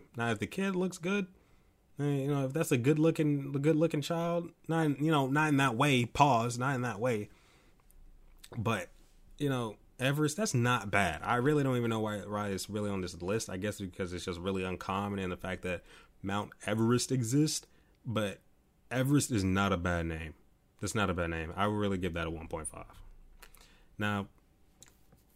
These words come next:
here we move on to Bear Grylls. Bell,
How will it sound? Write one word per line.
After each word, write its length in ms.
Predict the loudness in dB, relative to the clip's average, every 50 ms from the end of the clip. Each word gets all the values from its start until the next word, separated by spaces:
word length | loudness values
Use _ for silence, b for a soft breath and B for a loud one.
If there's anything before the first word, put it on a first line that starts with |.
| -20 -20 _ _ _ -20 -16 -2 4
here 160 | 6 6 8
we 120 | 8 6
move 340 | 6 6 4 6 6 4 2
on 360 | 0 -2 -2 -2 -2 -2 -4
to 520 | -2 2 4 6 8 8 6 6 4 0 -4 -10 _ _ _ _ _ _ -20 -20 -20 _ _ _ _ _ -12 -8
Bear 400 | -6 -2 0 2 4 4 4 4
Grylls. 760 | 2 2 2 2 4 4 4 2 0 -2 -6 -12 -18 -20 -20 -20 _ _ _ _ _ _ _ _ _ _ _ _ _ -20 _ _ _ _ _ _ _ _ _ _ _ _ _ _ _ _ _ _ _ _ _ _ -20 -20 B B B B B B B B B B B B B B B B _ _ _ _ _ -20 _ _ _ _ _ _ 6
Bell, 360 | 8 10 10 8 6 4 2